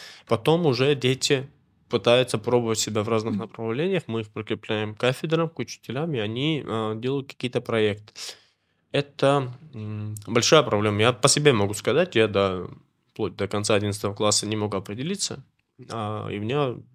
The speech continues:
Speaker 1: если была бы такая поддержка, такая помощь, я думаю, что
Speaker 2: Конечно, я думаю, каждому это было бы полезно. Потому что многие дети не могут вот выбрать это и как бы идут туда, куда направят, да,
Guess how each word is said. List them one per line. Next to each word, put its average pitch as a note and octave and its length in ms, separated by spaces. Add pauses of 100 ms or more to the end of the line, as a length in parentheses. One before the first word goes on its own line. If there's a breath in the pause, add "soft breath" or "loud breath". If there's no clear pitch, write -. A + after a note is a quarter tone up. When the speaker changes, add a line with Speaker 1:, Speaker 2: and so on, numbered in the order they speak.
(380)
Speaker 1:
если A#2 220
была A#2+ 260
бы A2 100
такая A2 340
поддержка, A2 480
такая - 280
помощь, D3+ 360
я G2+ 100
думаю, G#2 300
что A2+ 320
Speaker 2:
Конечно, A3+ 360
я G3 60
думаю, G#3+ 220
каждому A3 400
это F3 140
было F3+ 200
бы E3+ 80
полезно. F3+ 380 (400 loud breath)
Потому G#3 220
что A#3 140
многие C4+ 420
дети A3+ 300
не A3 380
могут G#3+ 460
вот F#3+ 300
выбрать A#3 600
это G3+ 220
и G#3 240
как A3 240
бы G#3 260
идут A#3 520
туда, A3 260
куда G3+ 220
направят, G3 500
да, A#3 180